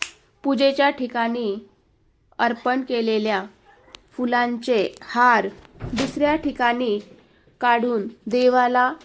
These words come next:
नवीन फुलांचे हार अर्पण करावेत. तसेच देवांचीही चित्रेही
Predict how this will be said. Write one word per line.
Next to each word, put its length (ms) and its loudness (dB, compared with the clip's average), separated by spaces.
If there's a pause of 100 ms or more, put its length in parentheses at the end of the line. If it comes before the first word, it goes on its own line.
(120)
नवीन 560 4
फुलांचे 640 -2
हार 360 -2 (140)
अर्पण 380 -2
करावेत. 640 -6 (760)
तसेच 540 2 (480)
देवांचीही 960 0
चित्रेही 840 0